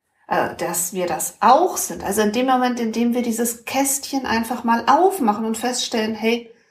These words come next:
auch diese Eigenschaft gehört zu uns. Sie mag vielleicht nicht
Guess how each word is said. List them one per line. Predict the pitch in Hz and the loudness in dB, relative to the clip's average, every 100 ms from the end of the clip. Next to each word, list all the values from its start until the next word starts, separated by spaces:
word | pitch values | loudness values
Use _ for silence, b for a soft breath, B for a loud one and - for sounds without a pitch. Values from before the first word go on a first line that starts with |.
| b b b b b _ _ _ _ _ _ _ _ _ _ | b b b b b _ _ _ _ _ _ _ _ _ _
auch | 170 170 170 - - _ _ _ - | 0 0 0 -6 -18 _ _ _ 2
diese | 294 349 240 | 4 6 4
Eigenschaft | 233 226 220 226 220 | 2 0 0 -2 0
gehört | - 214 208 208 | 0 4 4 4
zu | - - 370 - | -2 -4 -2 0
uns. | 175 143 143 - - _ _ _ _ _ _ - | -2 -4 -8 -10 -14 _ _ _ _ _ _ -4
Sie | 208 | 0
mag | 196 190 - | 4 4 2
vielleicht | 180 156 120 - - | -4 -2 -2 -4 -6
nicht | 190 - - | -6 -6 -12